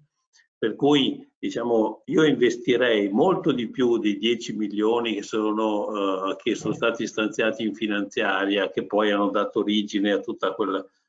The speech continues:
turbamento sindacale, diciamo, per, ehm, che ha tenuto fermo per,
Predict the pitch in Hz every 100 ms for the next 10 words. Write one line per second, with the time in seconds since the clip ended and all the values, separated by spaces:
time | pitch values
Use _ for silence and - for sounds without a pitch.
0 | _ - 139 123 117 113 123 120 127 110
1 | - 113 107 98 110 110 110 104 95 95
2 | 110 113 104 - - _ _ - 98 98
3 | 95 98 101 101 98 95 98 - - 92
4 | - 120 - 110 123 127 113 - 120 120
5 | 120 110 - 104 101